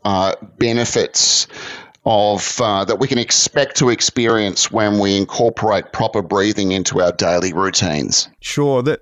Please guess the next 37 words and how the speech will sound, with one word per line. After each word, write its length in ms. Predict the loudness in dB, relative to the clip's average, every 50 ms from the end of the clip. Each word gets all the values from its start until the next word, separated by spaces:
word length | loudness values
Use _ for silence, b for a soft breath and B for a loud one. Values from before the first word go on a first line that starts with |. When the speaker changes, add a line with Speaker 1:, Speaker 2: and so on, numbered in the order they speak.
| _ -4
Speaker 2:
and, 140 | -2 -2 -2 -2
and 160 | -2 -2 0
this 280 | -2 -2 -2 -4 -6 -6
really 380 | -4 -2 0 0 0 0 0
relates 400 | 0 0 0 0 0 0 -2 -4 -4
to 100 | -6 -6
some 500 | -6 -2 -2 -2 0 0 -2 -2 -4 -8 _ _ _ _ _ _ _
great 380 | -6 -2 0 0 2 0 0 0
work 300 | 0 0 0 0 0 -2
that 100 | -2 -2
was 220 | -2 -4 -6 -6
done 280 | -4 -2 0 0 0 0
by 640 | 0 0 0 2 2 0 0 0 0 -2 -2 -4 -6 -4
the 140 | -2 -2 0
author 560 | 0 0 0 -2 -2 -2 0 0 0 -2 -2 -6 _ _ -6
James 420 | -4 -2 0 0 0 -2 -2 -2
Nestor 640 | -2 -2 -2 -2 -4 -2 -2 -2 -2 -2 -6 -10 _ _ _ -6
in 120 | -4 -2
his 200 | 0 0 -2 -4
book, 280 | -6 -6 -4 -6 -6 -6 _ -2
Breathe. 440 | 0 0 0 0 0 -2 -4 -6 -10 _ _ _ -6
Uh, 380 | -4 -2 0 0 0 -2 -4 -6
it 340 | _ _ _ _ _ _ -8
was 140 | -4 -2
a 60 | -2 0
New 160 | 0 0 0
York 340 | 2 0 0 0 -2 _ -8
Times, 400 | -4 -2 0 0 0 0 -2 -6 _ _ _ _ _ _ _ _ _ _ _
um, 380 | -4 -4 -2 -2 -2 -4 -6 -8 _ _ _ _ _ _ _ _ -4
bestseller, 680 | -4 -2 -2 -4 -4 -2 0 0 0 2 0 0 0 0
and 140 | -2 -2
I 140 | -2 -2 -2
recommend 580 | 0 0 0 -2 -2 -2 -2 -2 0 0 0 0
any 220 | 0 0 0 0
of 40 | 0
your 100 | 0 0
listeners 720 | -2 -2 -2 -2 -2 -2 -2 -2 -2 -4 -6 -10 -14 -16